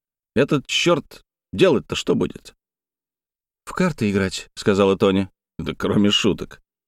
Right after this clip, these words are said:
«Я серьезно. Они это больше всего на свете любят». Я поднял с пола нож, помыл его и положил перед Тоней. «На». Она вскрыла упаковку от печенья, и я подумал: «Ну, давай,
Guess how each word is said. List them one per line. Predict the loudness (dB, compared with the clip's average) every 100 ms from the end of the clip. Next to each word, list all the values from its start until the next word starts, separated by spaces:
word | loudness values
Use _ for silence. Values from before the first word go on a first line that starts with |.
| _
«Я | -2 0
серьезно. | 2 2 2 0 -4 -8 0
Они | 2 4
это | 4 2
больше | 4 2 2
всего | -2 2 2
на | 0
свете | -2 -4 -2
любят». | -2 -4 -8 -18 _ _ _ _ _
Я | -2 0 0
поднял | 0 2 2
с | 2
пола | 2 2 4
нож, | 2 0 -2
помыл | -2 2 2
его | 4 4 2
и | 2
положил | 2 0 2 0
перед | 0 -2 0
Тоней. | -2 -4 -6 -12 _ _ _ _ _ _
«На». | 0 2 0 -6 _ _ _ _ _ _ _ _ _ _ _
Она | -2 0 0
вскрыла | 0 2 4
упаковку | 4 2 2 2 2 -2
от | 0
печенья, | -2 0 0 2 2 0
и | 0
я | 2 2
подумал: | 2 2 2 0 0
«Ну, | -2 -2 -2
давай, | 0 2 0 -2 -8